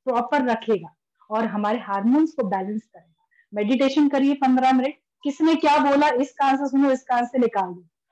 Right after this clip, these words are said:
तो क्या होगा, हमारे अच्छे जो happy hormones हैं उनका secretion होगा और हम सारी बीमारियों से मुक्त हो जाएंगे। यहाँ से निकालो, यहाँ से लो, यहाँ से निकालो, यहाँ रखो मत, ठीक है, तो हमारी pituitary अच्छे से काम करेगी, right।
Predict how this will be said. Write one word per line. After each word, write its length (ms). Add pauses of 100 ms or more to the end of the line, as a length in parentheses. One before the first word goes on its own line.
(160)
तो 100
क्या 180
होगा, 400 (280)
हमारे 340
अच्छे 440
जो 100
happy 580
hormones 500
हैं 140 (280)
उनका 240
secretion 560
होगा 320 (240)
और 80
हम 100
सारी 320
बीमारियों 500
से 180
मुक्त 320
हो 80
जाएंगे। 400 (280)
यहाँ 320
से 80
निकालो, 540 (220)
यहाँ 200
से 140
लो, 120
यहाँ 240
से 120
निकालो, 500
यहाँ 140
रखो 320
मत, 240 (540)
ठीक 180
है, 200 (500)
तो 60
हमारी 340
pituitary 560
अच्छे 300
से 120
काम 260
करेगी, 360
right। 240